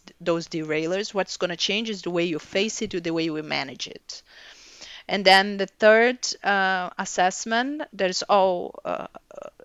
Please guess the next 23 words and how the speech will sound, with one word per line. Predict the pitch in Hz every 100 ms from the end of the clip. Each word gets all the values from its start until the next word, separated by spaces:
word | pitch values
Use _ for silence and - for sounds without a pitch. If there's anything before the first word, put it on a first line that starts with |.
| _
the, | - 190
the | 185 185
three | - 208 196
in | 185 175
one, | 165 185 247 - - - -
is | - 190 185 - -
the | 190
drivers | 190 190 165 170 180 180 170
and | 165
your | 160
motivators. | 160 143 - - - - - - - - -
What | 185 185 -
kind | - 196 202
of | 185 -
work | 175 175 202
environment | 175 170 160 165 170
really | 175 175 175
dri-, | 165 - - - _ - - - - - 170
drives | 185 180 165 160 -
you, | -
really | - 170 175
motivates | 190 180 175 - 170 - -
you? | -